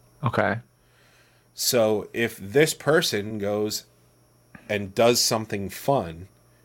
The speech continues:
Speaker 2: and cool and interesting and whatever, uh, they'll latch on to it. But in terms of true epic musicians and, and, and people in bands and stuff like that,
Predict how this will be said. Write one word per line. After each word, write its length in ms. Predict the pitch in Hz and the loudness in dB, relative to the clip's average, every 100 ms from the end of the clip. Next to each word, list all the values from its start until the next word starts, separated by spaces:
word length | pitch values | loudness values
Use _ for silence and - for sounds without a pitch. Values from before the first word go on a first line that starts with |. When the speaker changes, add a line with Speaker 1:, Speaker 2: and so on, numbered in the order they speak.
| _ _ | _ _
Speaker 2:
and 180 | 95 92 | -10 -10
cool 400 | - 143 123 95 | -6 -2 -2 -2
and 100 | 85 | -2
interesting 680 | 110 113 95 - 87 82 - | -4 -4 -6 -8 -8 -14 -16
and 160 | 80 | -16
whatever, 540 | 82 90 113 113 - - - - - - - - | -8 2 2 2 -2 -12 -20 -20 -20 -20 -16 -6
uh, 380 | 95 92 87 - _ _ | -2 0 -2 -4 _ _
they'll 480 | - 95 113 113 110 - | -10 -4 2 2 0 -2
latch 360 | 104 98 - | 0 0 2
on 220 | 104 117 | 0 0
to 180 | 123 90 | -4 -10
it. 180 | - - _ _ _ _ _ _ _ _ _ _ _ - | -10 -14 _ _ _ _ _ _ _ _ _ _ _ 0
But 260 | 110 104 - _ _ - | 2 2 -6 _ _ -4
in 140 | 123 | -2
terms 340 | 120 143 135 113 | 0 0 2 0
of 300 | 107 95 - _ _ _ _ | -4 -6 -16 _ _ _ _
true 880 | - - - 131 127 135 135 135 131 - _ _ _ _ - | -12 -10 -4 2 2 2 2 0 -2 -8 _ _ _ _ 0
epic 360 | 120 - 117 - | 0 0 -6 -10
musicians 880 | 120 110 98 104 - 117 117 113 110 | -8 -6 -4 -6 -6 -6 -6 -6 -6
and, 260 | 95 92 - | -6 -8 -10
and, 320 | 101 98 95 98 | -10 -8 -8 -8
and 340 | 104 98 92 _ - - _ _ | -8 -6 -10 _ -20 -20 _ _
people 320 | - 160 131 | -4 -2 0
in 140 | 107 101 | -2 0
bands 380 | 104 110 117 120 | 0 0 -2 -4
and 120 | 131 | -4
stuff 260 | - 143 | -2 -2
like 140 | 147 143 | -2 0
that, 320 | 143 147 147 | 4 4 2